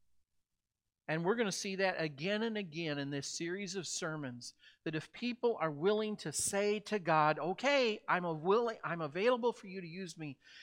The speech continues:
he does amazing things. Before we're done with Mary, there's one more verse I want us to look at, and you may never have noticed this.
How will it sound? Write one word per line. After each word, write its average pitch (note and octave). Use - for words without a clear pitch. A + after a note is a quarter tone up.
he A3
does E3+
amazing D3+
things. A2
Before F#3+
we're G#3
done E3
with D3+
Mary, C#3+
there's C3+
one E3
more F3
verse C#3+
I D3
want C#3
us C3+
to -
look C#3+
at, B2
and C#3+
you D3
may F3
never E3
have C#3+
noticed D#3
this. -